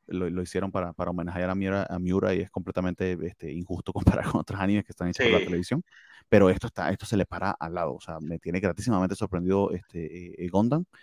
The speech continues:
Speaker 1: eh, y vale mucho, mucho la pena, de verdad que sí. Eh, atrapa tanto la historia como que, como la dirección, como la calidad de la animación, eh, y sí, son mechas, pero créame, los mechas están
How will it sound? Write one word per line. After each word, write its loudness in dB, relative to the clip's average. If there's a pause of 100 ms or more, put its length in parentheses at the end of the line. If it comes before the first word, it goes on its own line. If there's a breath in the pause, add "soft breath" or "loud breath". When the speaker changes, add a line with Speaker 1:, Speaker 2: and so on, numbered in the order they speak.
(560 soft breath)
Speaker 1:
eh, 8
y 4
vale 6
mucho, 2
mucho -2
la 0
pena, -4
de -8
verdad -8
que -16
sí. -20 (320)
Eh, -2
atrapa 0
tanto -6
la -8
historia -4
como -8
que, -8
como -2
la 2
dirección, -2
como -4
la -2
calidad -6
de -4
la -2
animación, -2
eh, 4
y 2
sí, 8
son 6
mechas, 8
pero 2
créame, 2
los -6
mechas -2
están -4